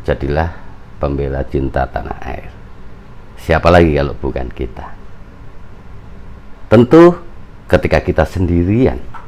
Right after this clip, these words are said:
membangun Indonesia itu mustahil. Tapi ketika kita bersama membangun Indonesia, pasti bisa.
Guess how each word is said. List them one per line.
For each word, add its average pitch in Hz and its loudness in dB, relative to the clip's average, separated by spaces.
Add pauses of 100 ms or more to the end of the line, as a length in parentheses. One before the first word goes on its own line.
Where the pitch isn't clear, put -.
(120)
membangun 76 4
Indonesia 80 2 (480)
itu 80 0
mustahil. - -4 (880)
Tapi 78 2
ketika 73 -2
kita - -2
bersama - 4 (320)
membangun 78 4
Indonesia, 71 -4 (960)
pasti 78 2
bisa. - -8